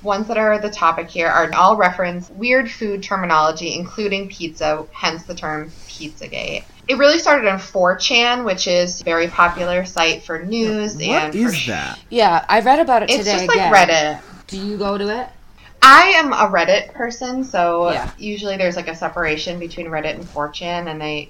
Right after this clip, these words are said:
Speaker 1: kind of always have a rivalry. I, I've never even been to four chan, but it's,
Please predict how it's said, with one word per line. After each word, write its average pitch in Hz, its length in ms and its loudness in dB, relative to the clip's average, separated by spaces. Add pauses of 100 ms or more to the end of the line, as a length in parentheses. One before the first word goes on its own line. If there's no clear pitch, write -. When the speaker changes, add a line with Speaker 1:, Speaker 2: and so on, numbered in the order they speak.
Speaker 1:
kind 165 260 -4
of 156 100 -4
always 151 400 -4
have 160 160 -8
a 147 200 -6 (280)
rivalry. 175 580 -2
I, 196 260 4
I've 214 180 2
never 180 280 2
even 165 240 -4
been 147 220 -8
to 151 60 -14
four 185 200 -4
chan, 208 320 -6
but 170 160 -2
it's, 160 220 -6